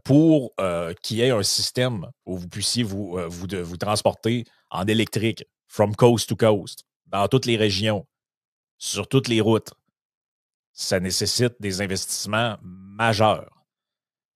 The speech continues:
Il s'agit d'une augmentation importante étant donné qu'il existe actuellement trente-deux mille ports publics à travers le pays et environ onze mille ports de recharge publique ont été installés en deux mille vingt-trois.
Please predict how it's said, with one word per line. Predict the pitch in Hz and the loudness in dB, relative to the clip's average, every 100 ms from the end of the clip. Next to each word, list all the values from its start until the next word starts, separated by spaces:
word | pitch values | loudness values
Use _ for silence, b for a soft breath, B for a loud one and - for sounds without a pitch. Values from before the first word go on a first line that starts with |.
| _ - | _ -12
Il | 95 | -6
s'agit | - 123 120 | 0 2 2
d'une | 151 123 | 0 0
augmentation | 127 127 120 113 135 | 2 2 4 2 0
importante | 117 110 180 170 | 2 0 0 0
étant | 107 117 | 0 2
donné | 120 139 | 2 0
qu'il | 139 113 | 0 -2
existe | 101 98 143 - | -2 -2 -4 -4
actuellement | 113 - 113 113 113 135 | -6 -4 0 0 0 -2
trente-deux | 139 131 143 175 165 117 139 151 | -2 -2 0 0 0 2 4 4
mille | 135 123 | 2 0
ports | 117 120 127 123 | 4 4 4 2
publics | 120 98 117 147 | -4 -4 -2 -2
à | |
travers | 101 95 104 | -2 0 0
le | 107 101 | 2 0
pays | 110 101 113 156 113 | 0 -2 -2 -4 -2
et | 110 | -2
environ | 107 107 127 131 107 | -2 -2 0 -2 -2
onze | 123 147 117 | -2 0 0
mille | 113 127 | 0 -2
ports | - 123 | 4 4
de | 123 | 4
recharge | 92 95 - 110 110 - | 0 0 0 0 -2 -4
publique | 113 104 135 | -6 -4 -4
ont | 98 | -2
été | 95 117 95 | -4 -6 -6
installés | 110 - 104 117 135 | -6 -2 -2 -2 -4
en | 107 | -4
deux | 101 | -2
mille | 110 117 | -2 -2
vingt-trois. | 101 101 98 101 98 | -2 -6 -6 -6 -8